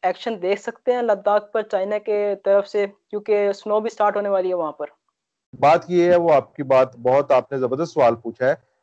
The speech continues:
Speaker 2: कि और दो हफ्तों के अंदर जो है बीस हजार फुट plus जो है वहां पे स्नो पड़नी शुरू हो जाएगी,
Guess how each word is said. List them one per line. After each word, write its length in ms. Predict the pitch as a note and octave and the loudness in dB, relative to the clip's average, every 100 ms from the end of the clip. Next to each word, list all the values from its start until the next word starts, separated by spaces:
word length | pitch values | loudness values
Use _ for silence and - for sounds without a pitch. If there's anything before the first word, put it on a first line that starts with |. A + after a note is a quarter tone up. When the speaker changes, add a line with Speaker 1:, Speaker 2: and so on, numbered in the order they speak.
| - | -4
Speaker 2:
कि 60 | |
और 260 | D3+ C#3+ D#3 | 0 2 2
दो 180 | D3 D#3+ | 2 0
हफ्तों 240 | D#3 D3+ | 0 -4
के 100 | D3+ | -2
अंदर 320 | D3+ C3+ C3+ | -4 -2 -2
जो 160 | C#3+ C#3+ | 0 0
है 180 | C3 C3+ | 0 0
बीस 300 | B2 C3 C#3 | -2 -10 -4
हजार 220 | C3+ A#2+ | 0 2
फुट 220 | A#2+ C3+ - | 0 -6 -4
plus 300 | C3 C3 - C3+ | -2 -2 -2 -2
जो 120 | C3 | -2
है 240 | A#2 A2+ | 0 0
वहां 280 | B2 A#2 A#2 | 0 0 -2
पे 360 | A#2 B2 B2 C3 _ _ | -4 -4 -2 -6 _ _
स्नो 220 | - D#3 | -2 -2
पड़नी 280 | D3+ C3 B2+ | 0 -2 -4
शुरू 240 | - A#2 | -8 -4
हो 120 | A2 | -2
जाएगी, 300 | F#2 F2 F2+ | -4 -6 -12